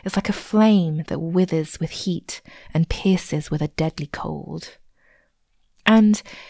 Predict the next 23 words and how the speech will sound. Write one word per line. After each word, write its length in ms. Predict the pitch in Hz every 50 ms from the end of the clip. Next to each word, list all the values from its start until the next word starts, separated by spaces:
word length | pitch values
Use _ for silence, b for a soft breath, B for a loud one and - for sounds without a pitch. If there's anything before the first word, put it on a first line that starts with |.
| B B B
this 520 | - 175 170 262 320 - - - - - -
is, 600 | - 277 262 175 160 165 165 175 190 - - - -
as 180 | 175 180 -
we 360 | 165 165 165 165 170 170 - - -
close 400 | - - - 196 185 185 180 -
out 260 | 185 185 170 156 -
the 80 | - 160
first 380 | - - 170 165 165 - -
chapter 340 | - - 190 - - - -
and 240 | 170 - 175 220 302
this 160 | 330 - -
first 260 | - 240 208 196 -
episode, 600 | - 190 - 185 - - 151 156 165 151 156 - B B B B B B B B
this 180 | - 247 - -
is 80 | 320 -
the 80 | -
first 640 | - - - - - 208 208 208 208 202 - - 190
battle 520 | 170 170 165 - - - - 151 147 151 151 -
of 140 | 156 156
the 80 | - 175
Valar 640 | 156 - 160 156 160 156 151 151 151 156 156 - -
with 140 | 160 - 160
Melkor, 600 | 151 156 156 165 - - - - - - 165